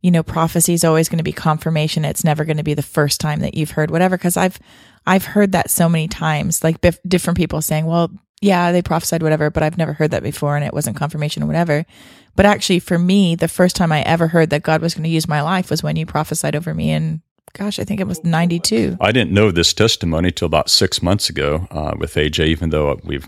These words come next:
Speaker 2: my wife and I have known A J for twenty-two, twenty-three years. But before we got to know her, um,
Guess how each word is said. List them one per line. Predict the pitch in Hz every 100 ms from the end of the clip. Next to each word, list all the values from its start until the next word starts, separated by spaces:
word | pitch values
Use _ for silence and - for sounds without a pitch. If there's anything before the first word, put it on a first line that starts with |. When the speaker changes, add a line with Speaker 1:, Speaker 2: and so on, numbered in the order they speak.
| -
Speaker 2:
my | 78
wife | 80 87
and | -
I | 69
have | 69
known | 87 123 98
A | 73
J | 73 73 78
for | - 78 71 -
twenty-two, | - 87 90 82 - -
twenty-three | - 87 - - 80
years. | 101 107 87 - - - - - - _ -
But | 85 92 87 -
before | 87 - 107
we | 98
got | 85 90 85
to | 80
know | 90 151
her, | 113 90 92 - _
um, | 87 85 82 80